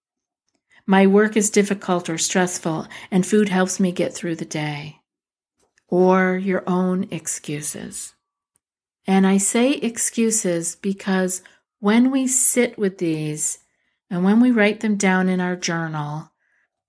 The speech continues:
we begin to be able to split it up, to open it up a little bit and say, "Let's pick one and go with it." "Food gives me emotional comfort when sad, lonely, angry, depressed, or anxious.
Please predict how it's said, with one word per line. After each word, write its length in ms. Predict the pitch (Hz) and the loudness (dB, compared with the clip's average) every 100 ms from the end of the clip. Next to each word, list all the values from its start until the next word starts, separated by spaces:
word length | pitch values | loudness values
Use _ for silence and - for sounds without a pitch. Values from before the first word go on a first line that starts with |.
| _ | _
we 100 | - | -2
begin 380 | 254 277 285 302 | 0 0 0 0
to 100 | 320 | 0
be 200 | 330 294 | 0 2
able 220 | 269 269 269 | 2 2 0
to 120 | 262 | 0
split 440 | - - 233 226 | -2 -2 0 2
it 120 | 240 | 2
up, 380 | 240 226 185 _ _ _ _ _ _ _ - | 2 2 0 _ _ _ _ _ _ _ -10
to 120 | 208 240 | -6 0
open 320 | 254 254 226 | 2 4 4
it 140 | 190 | 6
up 220 | 185 156 | 2 -2
a 40 | 165 | -2
little 240 | 160 156 | -2 -4
bit 400 | 151 151 147 - _ _ _ | -4 -4 -6 -8 _ _ _
and 220 | - 208 214 | 0 0 2
say, 320 | - 247 247 | 2 2 2
"Let's 260 | 262 262 | 0 -4
pick 280 | - 269 262 | -4 -6 -2
one 200 | 196 170 | -2 0
and 120 | 165 | -4
go 180 | 170 170 | -2 0
with 180 | 165 151 | 0 -2
it." 180 | 143 - _ _ _ _ _ _ _ _ | -8 -10 _ _ _ _ _ _ _ _
"Food 300 | - 254 247 | 2 4 4
gives 260 | 240 220 226 | 4 4 4
me 180 | 220 208 | 4 6
emotional 520 | 196 196 196 214 202 | 6 6 4 2 -2
comfort 500 | 202 185 180 151 - | 2 0 0 -4 -4
when 160 | 165 | -6
sad, 360 | 156 180 170 165 | -2 0 0 0
lonely, 320 | 165 160 165 | -2 -4 -4
angry, 300 | - 165 160 | -4 -4 -4
depressed, 520 | 160 170 - 156 156 160 | -6 -8 -4 -4 -4 -6
or 80 | - | -4
anxious. 600 | 151 147 - 151 - | -6 -6 -8 -8 -10